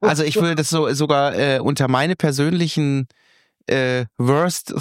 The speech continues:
Three der Folgen, <laughs> die wir, die wir gemacht haben, äh, packen. Stimmt, äh, also die, äh, die politischen Sendungen fand ich auch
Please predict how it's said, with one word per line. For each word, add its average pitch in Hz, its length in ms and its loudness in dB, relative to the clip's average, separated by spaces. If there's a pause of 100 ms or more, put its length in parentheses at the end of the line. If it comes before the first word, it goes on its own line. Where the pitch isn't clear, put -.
Three 175 420 0 (120)
der 131 120 2
Folgen, 151 300 2
<laughs> 208 200 0 (720)
die 202 140 2
wir, 208 300 -2
die 175 140 0
wir 170 160 0
gemacht 151 380 0
haben, 151 260 0 (680)
äh, 139 280 0
packen. 160 360 0 (240)
Stimmt, 202 300 0
äh, 131 320 0
also 143 320 0
die, 143 340 0 (300)
äh, 123 240 0
die 139 100 -2
politischen 196 480 0
Sendungen 170 460 0
fand 151 280 -2
ich 139 140 -6
auch 190 380 -4